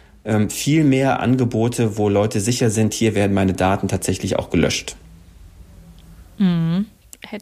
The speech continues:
Speaker 2: Thema Handy ist tatsächlich ein spannendes Thema, muss ich sagen, ertappe ich mich auch dabei. Äh, ich hab auch noch ein altes Handy in der Schublade liegen,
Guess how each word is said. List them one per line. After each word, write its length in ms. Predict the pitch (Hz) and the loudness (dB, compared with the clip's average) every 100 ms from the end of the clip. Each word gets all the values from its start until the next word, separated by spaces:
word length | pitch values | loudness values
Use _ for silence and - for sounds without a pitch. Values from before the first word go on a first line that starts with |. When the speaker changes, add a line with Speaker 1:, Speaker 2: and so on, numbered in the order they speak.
| - | -10
Speaker 2:
Thema 240 | - 220 190 | -2 0 2
Handy 220 | 220 262 | 2 2
ist 120 | 247 | 0
tatsächlich 420 | 226 214 214 214 | -2 -2 -6 -4
ein 80 | 214 | -4
spannendes 400 | - 208 214 208 | -2 -2 -2 -2
Thema, 260 | - 233 247 | 0 2 2
muss 180 | 214 | 0
ich 80 | 202 | -2
sagen, 260 | - 208 208 | -2 0 0
ertappe 340 | 202 - 196 | -2 -2 -4
ich 100 | 226 | -4
mich 180 | 202 202 | -2 -2
auch 120 | 208 | -2
dabei. 420 | - 233 233 269 | 0 2 4 4
Äh, 260 | 285 220 220 | 4 4 2
ich 100 | 214 | 0
hab 120 | 220 | -2
auch 100 | 208 | 0
noch 160 | 190 196 | -2 -2
ein 80 | 190 | -2
altes 280 | 185 190 | -2 -2
Handy 200 | 190 196 | 0 0
in 120 | 190 185 | 0 0
der 240 | 185 190 | 0 0
Schublade 460 | - 220 196 185 180 | -4 -4 -2 -2 -2
liegen, 360 | 190 214 247 | 0 2 0